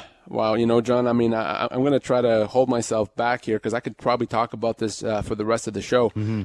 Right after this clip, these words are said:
Speaker 1: Uh, so, you know, th-, there's a difference, there's a huge difference, and people get confused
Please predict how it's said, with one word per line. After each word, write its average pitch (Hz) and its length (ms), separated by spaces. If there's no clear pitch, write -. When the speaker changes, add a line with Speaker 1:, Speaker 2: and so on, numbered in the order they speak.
Speaker 1:
Uh, 104 240
so, 120 360
you 139 100
know, 117 160
th-, 117 180
there's 143 260
a 127 60
difference, 151 360
there's 127 180
a 120 40
huge 170 440
difference, 139 340
and 113 140
people 165 260
get 135 260
confused 127 600